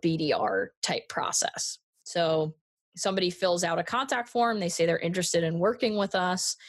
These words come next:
We wanted to automate, you know, deal creation and some routing type stuff, um, to make sure that, you know, we're saving the B D Rs time, we're able to report on the things that we wanna report on.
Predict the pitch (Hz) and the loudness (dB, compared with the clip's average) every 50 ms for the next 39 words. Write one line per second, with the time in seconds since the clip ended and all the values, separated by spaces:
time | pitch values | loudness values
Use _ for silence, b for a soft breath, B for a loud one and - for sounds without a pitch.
0 | B B B B B B B _ - 190 196 196 190 185 175 170 175 185 - - | B B B B B B B _ 0 0 2 2 2 2 2 0 0 0 0 2
1 | 170 170 170 170 165 165 170 170 165 - - 175 160 156 156 165 - 240 247 233 | 2 2 2 2 2 2 2 0 0 -2 -2 0 2 2 2 2 2 2 4 4
2 | 220 220 - - 214 214 196 190 190 185 - - 190 185 180 180 175 175 170 170 | 2 2 0 -2 0 2 2 2 0 0 0 0 0 2 2 2 2 2 2 2
3 | 160 160 165 160 - 160 160 165 175 185 190 185 185 185 185 180 180 180 175 - | 2 2 0 0 0 0 0 0 0 -2 0 0 2 2 2 2 0 -2 -4 -2
4 | 180 175 170 170 - - - 170 165 165 160 165 160 160 160 - - B B B | 0 0 0 -2 -4 -4 -2 -2 0 0 0 0 -2 -4 -6 -10 -20 B B B
5 | B B B B B B - 165 160 156 156 156 151 156 160 156 - - - 175 | B B B B B B -4 -2 0 0 0 0 0 -2 -2 -4 -4 -2 0 2
6 | 165 165 165 160 165 160 160 160 156 151 - - 170 170 170 170 - - - 175 | 2 2 2 2 2 2 2 0 0 -2 -2 0 0 2 0 0 -2 -4 0 2
7 | 165 160 160 165 160 160 160 160 156 - _ _ - 185 185 156 156 156 151 160 | 2 2 2 2 0 0 0 -2 -2 -4 _ _ -4 0 2 2 2 2 0 -4
8 | - _ _ _ _ _ _ _ _ _ _ _ _ _ _ - 180 180 175 - | -8 _ _ _ _ _ _ _ _ _ _ _ _ _ _ 0 0 2 2 2
9 | - - 190 185 180 175 170 170 170 165 175 175 160 160 160 165 170 185 190 185 | 0 0 2 2 2 0 0 0 0 0 0 0 0 0 0 0 0 2 0 0
10 | 185 185 - - - 185 180 175 175 175 170 170 170 170 165 170 165 120 135 165 | 0 -2 -4 -2 -2 0 0 0 0 0 0 0 0 0 0 0 0 0 0 0
11 | 165 165 165 - - 147 - - - - - 214 208 196 190 185 180 180 175 - | 0 0 0 -2 -2 -4 -4 -4 -4 -2 0 2 2 2 2 0 0 -2 -2 -2
12 | 180 180 180 180 175 - - 170 165 165 160 160 165 175 170 170 165 _ - 180 | -2 -2 0 0 0 0 0 2 2 2 2 0 0 0 -2 -4 -4 _ -2 0
13 | 180 180 175 165 160 160 160 160 160 165 160 | 0 2 2 0 0 0 0 0 0 -2 -4